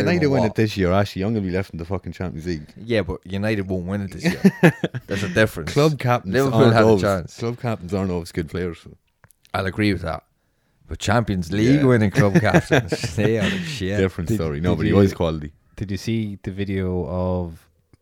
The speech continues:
Speaker 3: what's his name, plays Liverpool? The, James Milner was at the, con-, the old slag for being born.
Speaker 2: Yeah.
Speaker 1: Yeah, yeah.
Speaker 3: To see him
Speaker 1: Love
Speaker 3: in the
Speaker 1: Island.
Speaker 3: preseason videos.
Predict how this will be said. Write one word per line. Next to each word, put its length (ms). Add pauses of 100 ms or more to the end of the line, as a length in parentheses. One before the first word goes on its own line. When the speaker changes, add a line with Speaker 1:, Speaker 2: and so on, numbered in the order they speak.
(460)
Speaker 3:
what's 200
his 100
name, 360 (420)
plays 220
Liverpool? 440 (1000)
The, 180 (840)
James 240
Milner 200
was 100
at 60
the, 60
con-, 160
the 340
old 160
slag 200
for 80
being 160
born. 340 (300)
Speaker 2:
Yeah. 100
Speaker 1:
Yeah, 200
yeah. 60
Speaker 3:
To 60
see 200
him 120
Speaker 1:
Love 120
Speaker 3:
in 40
the 60
Speaker 1:
Island. 160
Speaker 3:
preseason 280
videos. 420